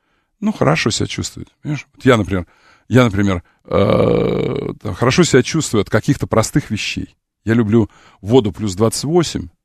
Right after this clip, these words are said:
воду плюс двадцать восемь. Ну, океан,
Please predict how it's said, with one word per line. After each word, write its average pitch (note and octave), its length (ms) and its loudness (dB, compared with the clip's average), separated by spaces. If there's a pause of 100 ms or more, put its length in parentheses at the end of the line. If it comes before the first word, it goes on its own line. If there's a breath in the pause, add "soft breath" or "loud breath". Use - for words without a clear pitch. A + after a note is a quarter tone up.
(480)
воду B2 280 2
плюс A#2+ 240 -4
двадцать F2+ 300 -8
восемь. - 260 -12 (1300)
Ну, F#3+ 360 -6
океан, E2 440 -6